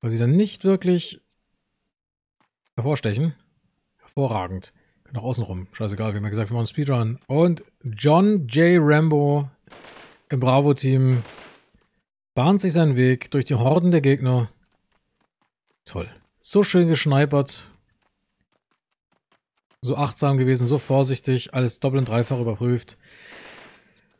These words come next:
Und dann trifft uns doch so ein Affe und wir sind sofort im Arsch. So kann's gehen im Leben. Es ist nun mal kein, äh, Zuckerschlecken hier in Usbekistan.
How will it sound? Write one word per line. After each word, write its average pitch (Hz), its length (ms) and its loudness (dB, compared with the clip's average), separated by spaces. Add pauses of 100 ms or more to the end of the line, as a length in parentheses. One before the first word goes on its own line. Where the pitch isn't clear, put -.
(140)
Und 233 100 -4
dann 196 100 4
trifft 143 200 2
uns 160 100 2
doch 208 140 0
so 190 120 0
ein - 60 -8
Affe 165 280 2
und 156 80 4
wir 139 80 2
sind 131 100 0
sofort 135 260 -2
im 127 60 -10 (120)
Arsch. 98 580 -8 (100)
So 170 200 0
kann's 202 320 0
gehen 151 340 2
im 147 140 -2
Leben. 127 600 0 (340)
Es - 140 -10
ist 180 240 -4
nun 170 100 4
mal 151 340 2
kein, 170 460 0
äh, 214 480 -6
Zuckerschlecken 147 680 -2
hier 135 300 4
in 160 160 2
Usbekistan. 139 1120 0